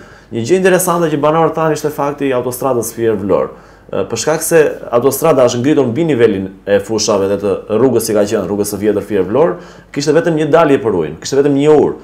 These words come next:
Gjithë zona ishte, e, me ngritur, autostrada Fier Vlorë ishte me ngritur dy metër larg nga pjesa fushore dhe kishte vetëm një ur, e, ku kalonte gjithë uji. Ata e lindin përmbytjen edhe me ndërtimin e autostradës banorët,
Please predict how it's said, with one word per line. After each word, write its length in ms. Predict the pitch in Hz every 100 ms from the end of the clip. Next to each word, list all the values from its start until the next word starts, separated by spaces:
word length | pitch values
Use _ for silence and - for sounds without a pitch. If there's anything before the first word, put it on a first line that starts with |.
| - -
Gjithë 440 | 87 131 139 120
zona 340 | 110 143 120
ishte, 240 | 120 - 117
e, 300 | - - 104 -
me 160 | 123 147
ngritur, 440 | 110 127 165 156 -
autostrada 400 | 107 107 131 123
Fier 140 | 123
Vlorë 180 | 117 113
ishte 140 | - 110
me 80 | 131
ngritur 240 | 127 104
dy 80 | 127
metër 240 | 131 113
larg 220 | 110 113 104
nga 140 | 101 - - - -
pjesa 340 | 123 120 113 104
fushore 560 | 107 - 151 196 170 127
dhe 180 | 156 117 - - -
kishte 160 | 135
vetëm 240 | 147 175 170
një 160 | 170
ur, 320 | 160 175 180 175
e, 300 | 123 131 123 120
ku 140 | 147
kalonte 340 | 135 147 147 127
gjithë 240 | 139 139 107
uji. 120 | 95
Ata 200 | 107 165
e 40 | 151
lindin 180 | 160 139
përmbytjen 360 | 135 147 156 139
edhe 100 | 143
me 100 | 135
ndërtimin 380 | 135 131 139 131
e 60 | 120
autostradës 640 | 113 113 104 127 123 113 107
banorët, 360 | 110 143 160